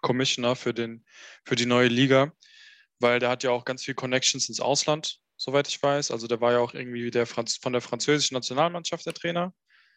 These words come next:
mal eine Zeit lang. Äh, also von der französischen, äh, Football-Nationalmannschaft war der auch echt ziemlich erfolgreich.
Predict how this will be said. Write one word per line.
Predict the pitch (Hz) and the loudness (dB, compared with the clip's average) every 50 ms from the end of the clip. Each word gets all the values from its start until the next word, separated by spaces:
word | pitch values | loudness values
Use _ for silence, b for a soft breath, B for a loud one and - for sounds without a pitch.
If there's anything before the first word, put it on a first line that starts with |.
| b b b b _ _ _ | b b b b _ _ _
mal | - 151 156 156 | 2 2 4 4
eine | 160 156 | 2 0
Zeit | 151 - - 160 156 - - | 0 2 0 0 0 0 -2
lang. | 160 160 160 156 _ _ _ _ _ _ _ _ _ | -2 -2 -4 -8 _ _ _ _ _ _ _ _ _
Äh, | 139 | -6
also | 127 127 123 120 117 | -4 -4 -4 -4 -4
von | - - 127 | -4 -2 -2
der | 123 117 | -2 -2
französischen, | - 131 120 117 - 135 127 123 - - - 127 123 123 127 | -4 -4 -4 -2 0 0 2 2 0 -2 -2 -4 -8 -6 -4
äh, | 123 120 120 | -4 -4 -4
Football-Nationalmannschaft | - - - - 156 147 143 131 - - 143 135 135 139 135 110 - 135 120 | -4 -6 0 2 4 4 4 2 2 0 2 2 2 2 2 0 0 -2 2
war | 120 127 127 | 4 6 6
der | 127 | 6
auch | 123 117 117 - - - _ | 6 4 0 -6 -14 -8 _
echt | - 139 131 - _ - - - - | -4 -4 -4 -4 _ -16 -20 -6 -6
ziemlich | - 151 131 - | -4 -2 0 -2
erfolgreich. | 123 104 - 143 160 160 - - 175 180 - - | -2 2 2 2 2 2 2 0 0 0 -2 -6